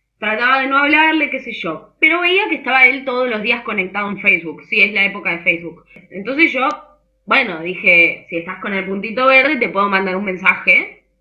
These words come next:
tranquilamente". Le mandé un mensaje y nunca me lo respondió. Pasaron co-, pasaron como dos meses, entonces yo le mandé otro mensaje y le puse, "Che, discúlpame, ¿todo bien? No sé qué, eh,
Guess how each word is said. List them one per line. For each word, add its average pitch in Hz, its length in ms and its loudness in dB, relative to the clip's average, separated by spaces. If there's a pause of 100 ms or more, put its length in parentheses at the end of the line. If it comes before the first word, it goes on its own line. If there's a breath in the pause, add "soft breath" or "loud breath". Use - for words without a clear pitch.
(140)
tranquilamente". 165 1000 -2 (520 loud breath)
Le 247 160 2
mandé 294 220 4
un 339 60 8
mensaje 392 460 4 (640)
y 311 80 2
nunca 330 200 2
me 320 80 4
lo 311 140 4
respondió. 339 600 2 (220)
Pasaron 220 640 0
co-, 196 220 -10
pasaron 226 380 -4
como 196 240 -2
dos 240 160 -2
meses, - 760 0 (500 soft breath)
entonces 196 420 -4
yo 202 80 2
le 208 100 4
mandé 214 500 -2
otro 311 300 0
mensaje 220 760 -2 (280 loud breath)
y 196 80 -6
le 202 120 2
puse, 202 540 0
"Che, 254 220 4
discúlpame, 196 840 0 (260)
¿todo 233 240 -2
bien? 254 400 4
No 233 100 -4
sé 196 200 -6
qué, 247 380 6
eh, 165 500 -6